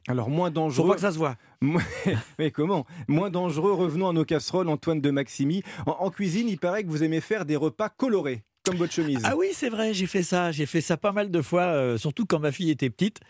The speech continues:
Speaker 2: On faisait des repas avec plein de colorants alimentaires. Alors, on pouvait faire cuire du riz dans des bains, euh, verts, euh, avec, je mettais tellement de colorants que le jus était noir, hein.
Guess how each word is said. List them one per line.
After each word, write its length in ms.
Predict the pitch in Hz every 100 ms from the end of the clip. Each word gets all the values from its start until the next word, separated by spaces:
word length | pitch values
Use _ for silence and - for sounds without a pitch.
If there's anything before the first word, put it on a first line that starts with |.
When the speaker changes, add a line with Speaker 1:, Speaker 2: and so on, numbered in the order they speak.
| - - -
Speaker 2:
On 100 | 120
faisait 220 | 135 196
des 160 | 196 147
repas 440 | 123 131 165 202
avec 360 | 220 120 127 160 _
plein 180 | 175 214
de 60 |
colorants 400 | 180 175 151 147
alimentaires. 560 | 151 139 127 113 104 110
Alors, 200 | 95 92
on 60 | 101
pouvait 220 | 101 101
faire 240 | - 117
cuire 280 | - 135 123
du 180 | 113 123
riz 240 | 123 135
dans 160 | 123 104
des 120 | 107
bains, 500 | 104 101 131 139 135
euh, 320 | 104 104 107 - - -
verts, 640 | 101 104 131 135 147 147 123
euh, 280 | 120 117 117
avec, 240 | 123 120 - - -
je 120 | 117
mettais 260 | 127 135
tellement 280 | 120 147 147
de 60 | 131
colorants 380 | 139 131 127 135
que 80 | 120
le 40 |
jus 160 | 117 139
était 180 | 131
noir, 340 | 139 170 156 127
hein. 140 | 131